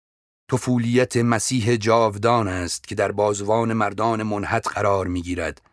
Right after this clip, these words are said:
و به ایشان التماس می‌نماید که به بهشت بازگردند. بشر فی نفسه حقیر است و با نفوذ روح بود که این حقارت از میان رفت. او طبیعت را با طغیان‌های خیش پر کرد.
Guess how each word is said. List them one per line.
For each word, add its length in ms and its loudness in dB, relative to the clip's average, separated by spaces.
و 80 0
به 80 0
ایشان 460 -2
التماس 640 -2
می‌نماید 640 -4
که 100 -2
به 100 0
بهشت 540 -2
بازگردند. 880 -4
بشر 320 4
فی 240 2
نفسه 360 4
حقیر 400 4
است 360 2
و 100 4
با 140 4
نفوذ 380 2
روح 420 4
بود 340 -4
که 100 -2
این 140 -2
حقارت 520 0
از 160 -4
میان 280 -4
رفت. 560 -4
او 280 2
طبیعت 520 0
را 220 4
با 160 2
طغیان‌های 720 0
خیش 520 -4
پر 240 0
کرد. 460 -8